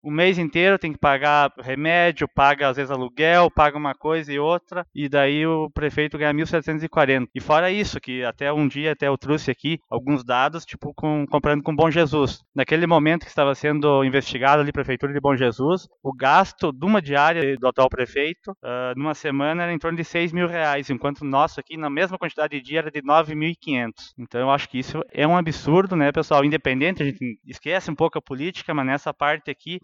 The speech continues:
quando a gente fala em, em valores altos, acho que a gente tem que pensar um pouco e começar a economizar, né, pessoal? Quanto dinheiro que foi gasto, como foi falado aqui, esse ano dois mil e dezenove, oitenta mil reais de diária, né? Dois mil e dezoito, sessenta mil. Dois mil e dezessete,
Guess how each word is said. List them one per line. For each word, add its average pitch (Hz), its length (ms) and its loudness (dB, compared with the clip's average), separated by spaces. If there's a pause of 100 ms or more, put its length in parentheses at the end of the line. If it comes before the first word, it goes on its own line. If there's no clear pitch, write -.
quando 135 100 -10
a 135 40 -6
gente 139 140 -14
fala 147 320 0
em, 151 240 -8
em 131 120 -10
valores 135 440 -8
altos, 160 340 -2
acho 180 180 -8
que 180 60 -16
a - 20 -14
gente 156 80 -20
tem 165 100 -18
que 175 120 -20
pensar 160 460 -2
um 190 100 -2
pouco 170 600 -6
e 156 80 -10
começar 160 360 -2
a - 20 0
economizar, 175 640 -2
né, 123 120 -4
pessoal? 135 320 -6
Quanto 196 280 2
dinheiro 175 340 -2
que - 60 -14
foi 156 140 -2
gasto, 151 320 2
como 139 180 -12
foi 143 120 -12
falado 135 360 -2
aqui, 147 300 -8
esse 139 100 -2
ano 143 120 0
dois 143 120 0
mil 143 80 0
e 139 40 -2
dezenove, 143 400 2
oitenta 170 400 -2
mil 165 160 -8
reais 139 320 -4
de 139 100 -12
diária, 127 400 -4
né? 101 140 -14 (120)
Dois 131 200 -4
mil 156 120 -4
e 170 40 -6
dezoito, 151 500 2
sessenta 160 540 -2
mil. 156 320 0 (160)
Dois 131 160 -4
mil 147 120 2
e - 20 -2
dezessete, 147 800 0